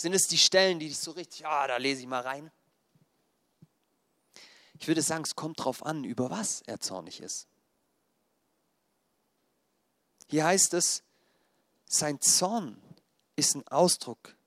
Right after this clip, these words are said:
seiner Traurigkeit. Denn es heißt, er war betrübt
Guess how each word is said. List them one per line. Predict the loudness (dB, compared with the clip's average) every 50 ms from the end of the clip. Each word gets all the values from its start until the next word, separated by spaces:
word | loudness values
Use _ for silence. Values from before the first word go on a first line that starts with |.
| _ _ _ _ _ _ _ _ _ _ _ _ _ _ _ _ _ _ _ _ _ _ _
seiner | -12 -8 -8 -8 -8 -8 -10
Traurigkeit. | -8 -4 -2 -2 -2 -2 -4 -8 -10 -12 -12 -12 -12 -14 -16 -20 -20 -20 -20 -20 _ _ _ _ _ _ _ _ _ _ _ _ _ _ _ 0
Denn | 0 2 4
es | 4 4 6
heißt, | 8 8 8 6 4 2 -6 _ _ _ _ _ -20 _ -6
er | -4 -4 -2
war | -2 -4 -6
betrübt | -2 -2 -4 -2 0 0 6 8 10 10 10 8 _ _ -10 -10 -10 -10 -10